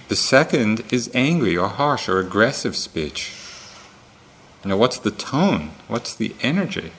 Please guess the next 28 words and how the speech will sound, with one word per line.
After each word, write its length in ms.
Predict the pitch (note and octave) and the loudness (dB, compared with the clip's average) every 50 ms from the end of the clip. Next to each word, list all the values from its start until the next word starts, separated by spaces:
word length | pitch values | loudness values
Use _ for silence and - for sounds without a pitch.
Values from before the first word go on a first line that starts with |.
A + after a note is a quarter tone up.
| - - | -10 -4
with 160 | - G2 F#2 F#2 | -2 -2 -2 -2
which 280 | F#2 G#2 G#2+ - - | -2 -4 -4 -4 -2
we 80 | A#2 A2+ | -4 -4
say 260 | - - A#2+ B2 C#3+ | -2 -4 -4 -6 -6
things? 440 | D#3 - G#2 E2+ D2+ D#2 - - - - - - - - - - - - - - - - - - - - - - - - - - - - - - - - - - - - - - - - - - - - - - - - - - - - - - - - - - - - - | -6 -8 -8 -8 -8 -10 -10 -12 -12 -14 -20 -20 -20 -20 -20 -20 -20 -20 -20 -20 -20 -20 -20 -20 -20 -20 -20 -20 -20 -20 -20 -20 -20 -20 -20 -20 -20 -20 -20 -20 -20 -20 -20 -20 -20 -20 -20 -20 -20 -20 -20 -20 -20 -20 -20 -20 -20 -20 -20 -20 -20 -20 -20 -20 -20 -16 -10
Speech 400 | - - - - D3 F#3 F#3 - | -8 -4 2 4 4 6 6 4
is 120 | G#3 F#3+ | 2 4
impactful. 680 | F#3+ E3+ D#3+ - - D#3 E3 G#3 - - - - G#2 D2+ - - - - - - - - - - - - - - - - - - - | 2 2 0 0 0 0 0 0 -2 -8 -8 -6 -6 -8 -8 -12 -20 -20 -20 -20 -20 -20 -20 -20 -20 -20 -20 -20 -20 -20 -20 -6 -2
Now, 120 | A2+ A2 A2 | 0 0 4
how 160 | - E3 F3+ | 6 8 10
do 80 | G3+ G3 | 10 10
we 180 | F3 E3+ F3 | 10 10 8
feel 260 | E3+ F3 D3+ B2+ G2+ F#2 | 8 8 8 8 8 6
when 120 | F#2+ G2 | 4 2
somebody's 760 | - - - B2 A#2+ A#2+ A#2 G#2+ G2+ G2 G2 - - - - - - - - - - - - - - | 0 0 0 2 4 4 4 4 4 2 0 -2 -6 -8 -10 -14 -20 -20 -20 -20 -20 -20 -20 -14 -10
speaking 540 | - - - - C#3 C3 - A#2 G#2 G2+ | -8 -6 2 4 4 4 6 6 4 6
very 300 | F#2 A2+ A#2 A#2 A2+ A2 | 8 10 10 12 10 10
harshly 480 | A2 - A#2 A2 G#2+ G#2 - - G2 F2+ | 8 6 4 6 6 4 4 2 2 2
or 80 | F2 F#2 - | 2 0 0
angrily 560 | G#2 G#2 G2+ G#2+ G#2+ G2+ G2 G2 F#2 F2 F2 | 0 0 2 2 0 0 0 0 -2 -2 -2
or 120 | F2 F2 F#2 | -2 -2 -2
aggressively 640 | F#2+ F2+ E2+ - G2+ G2+ G2+ - - E2 E2+ E2 D#2+ | -2 -2 0 2 2 2 2 0 -4 -4 -2 -2 -2
at 120 | D#2+ E2 | -2 -4
it? 60 | - | -4
It's 160 | - - - | -6 -2 0
like 180 | D3 D3 D3 - | 0 0 0 0
being 260 | - C3+ C#3+ D3 D3+ | 0 0 2 0 0
attacked. 560 | D3 C#3+ - - F3 A#3 A#3+ - - - - | -2 -2 -4 -4 -4 -4 -4 -6 -8 -10 -16